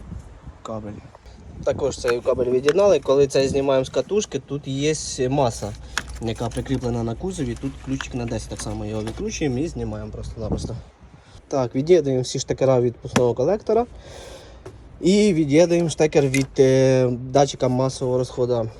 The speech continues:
повітря. Зараз будемо знімати колектор саме впускний. Від'єднуємо раз, два, три, знімаємо газюльку.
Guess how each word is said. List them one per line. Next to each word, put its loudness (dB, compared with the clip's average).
повітря. 2
Зараз 0
будемо -2
знімати -2
колектор -2
саме -6
впускний. -10
Від'єднуємо 4
раз, 4
два, -2
три, 2
знімаємо 0
газюльку. 2